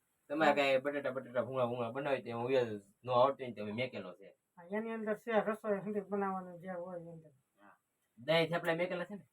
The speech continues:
Speaker 2: દહીં થેપલા છે, પેલા એવા લાડ છે.
Speaker 1: કચોરી અમને છે, એવું બધું છે. નામ તો ન આવડે પણ કહીએ તોય.
Speaker 2: હા, એની અંદર લાડ છે, વ્લોગ બનાવેલા છે, અંદર માંડવા, માટીના માંડવાના વીડિયો ને એવું ઘણું છે.
Speaker 1: ઘણું છે. એની
Speaker 2: તો
Speaker 1: પાસે
Speaker 2: તમને ડિસ્ક્રિપ્શનમાં લિંક નાખી દેવું,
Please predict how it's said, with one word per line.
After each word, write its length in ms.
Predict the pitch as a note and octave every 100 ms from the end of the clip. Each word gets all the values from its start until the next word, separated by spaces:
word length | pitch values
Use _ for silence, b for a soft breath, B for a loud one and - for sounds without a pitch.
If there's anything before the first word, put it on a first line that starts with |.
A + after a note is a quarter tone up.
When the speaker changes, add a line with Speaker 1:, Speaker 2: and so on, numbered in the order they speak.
| _
Speaker 2:
દહીં 300 | G#3+ G3+ A3+
થેપલા 380 | G#3+ A#3 A#3 A3
છે, 200 | G#3+ A3+
પેલા 220 | G3+ A3
એવા 200 | A#3+ D4+
લાડ 260 | B3 C4 C4+
છે. 220 | F3 G3+
Speaker 1:
કચોરી 240 | G#3 F3+ F3
અમને 260 | E3 D#3+
છે, 100 | D#3
એવું 140 | D3 C#3
બધું 200 | C#3 B2
છે. 140 | C3+ A#2 A#2 A2 G#2 _ _
નામ 180 | A#2+ C#3
તો 140 | C#3
ન 60 | D#3
આવડે 260 | D#3+ C3+
પણ 160 | G#2+ G#2+
કહીએ 240 | C3+ B2
તોય. 220 | G#2 G2 F#2+ _ _ _ _
Speaker 2:
હા, 80 | D#3+
એની 100 | E3
અંદર 380 | F#3+ G#3+ G#3+ G3
લાડ 240 | G3 A3+
છે, 160 | G#3 F#3
વ્લોગ 280 | F#3 G#3+ F#3+
બનાવેલા 360 | G3+ G3+ G3
છે, 160 | - G3
અંદર 460 | F#3+ F#3 F#3+ F#3
માંડવા, 460 | E3+ E3+ G#3 G3 G3
માટીના 420 | F#3 G3+ G3+ F#3+
માંડવાના 420 | F3 G#3 G3+ F#3+
વીડિયો 300 | F3 F#3+ F#3+
ને 80 | E3+
એવું 120 | F3 D#3+
ઘણું 280 | F3 F#3
છે. 80 | _ _ _ -
Speaker 1:
ઘણું 200 | A#2 G#2
છે. 220 | - - _ _ -
એની 140 | B3
Speaker 2:
તો 80 | A#3
Speaker 1:
પાસે 200 | A#3+ B3+
Speaker 2:
તમને 240 | A#3 A3+
ડિસ્ક્રિપ્શનમાં 720 | G3 B3 - B3 A3+ A3+ G#3+ G3
લિંક 200 | A3 G#3
નાખી 260 | A#3+ A#3+
દેવું, 300 | A3 G3 G3